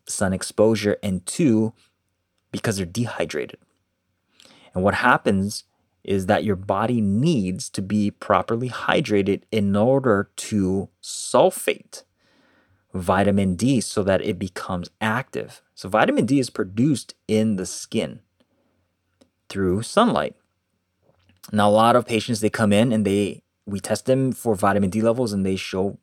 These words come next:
pretty low vitamin D levels, some i-, in the, in the single digits.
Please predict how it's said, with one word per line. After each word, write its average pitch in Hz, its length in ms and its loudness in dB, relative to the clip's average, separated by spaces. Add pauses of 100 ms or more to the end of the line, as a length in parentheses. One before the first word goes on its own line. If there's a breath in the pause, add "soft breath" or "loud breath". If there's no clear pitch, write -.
(120)
pretty 110 340 -4
low 95 480 -2
vitamin 107 420 0
D 113 140 -6
levels, 90 380 -4
some 98 300 0 (1040 soft breath)
i-, 110 360 6
in 110 160 2
the, 110 200 0
in 110 140 2
the 104 80 4
single 110 300 4
digits. 113 680 -2